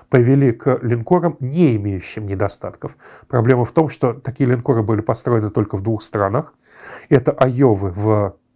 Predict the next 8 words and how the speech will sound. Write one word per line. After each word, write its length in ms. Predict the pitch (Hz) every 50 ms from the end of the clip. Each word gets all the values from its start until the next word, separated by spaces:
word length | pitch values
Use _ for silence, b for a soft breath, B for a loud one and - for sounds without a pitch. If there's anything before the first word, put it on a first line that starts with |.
| _ B B B B B B B B B
Соединённых 520 | - - 123 117 127 127 113 104 107 -
Штатах, 380 | - - - 104 - 175 - -
они 220 | - 147 139 143 127
успели 380 | 113 - - - 127 101 104
только 260 | - - 98 - 107
под 180 | - - 107 92
занавес 400 | 98 110 98 104 101 98 - -
войны. 460 | 107 101 98 98 98 120 165 160 B